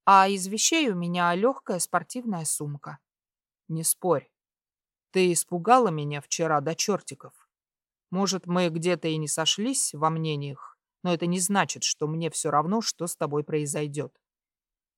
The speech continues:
К тому же, насколько я помню, ты забыла дома телефон.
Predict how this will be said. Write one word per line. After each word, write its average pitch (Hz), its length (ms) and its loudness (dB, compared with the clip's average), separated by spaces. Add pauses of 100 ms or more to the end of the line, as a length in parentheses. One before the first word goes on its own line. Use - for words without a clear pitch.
(220)
К - 100 -20
тому 233 240 4
же, 170 440 -2
насколько 170 540 -2
я 160 140 2
помню, 143 640 -2 (440)
ты 294 160 2
забыла 196 480 2
дома 175 320 0
телефон. 156 640 -6